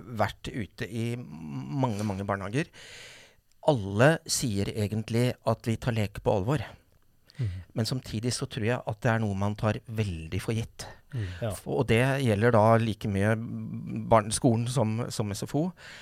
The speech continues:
Speaker 1: Eh, og jeg tror vi bruker det som et hverdagsbegrep, og så tenker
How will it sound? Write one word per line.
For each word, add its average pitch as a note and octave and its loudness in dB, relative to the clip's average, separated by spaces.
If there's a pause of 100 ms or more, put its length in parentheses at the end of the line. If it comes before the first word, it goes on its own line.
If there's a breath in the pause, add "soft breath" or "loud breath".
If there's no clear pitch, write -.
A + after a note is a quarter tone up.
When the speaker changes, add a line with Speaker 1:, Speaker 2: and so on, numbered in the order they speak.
(240 loud breath)
Speaker 1:
Eh, B2 4
og - -8
jeg B2+ 4
tror A#2+ 0
vi B2+ 2
bruker B2 0
det G#2+ 4
som G#2 -2
et - -4
hverdagsbegrep, - -2 (220 loud breath)
og - -2
så - 2
tenker A2 -2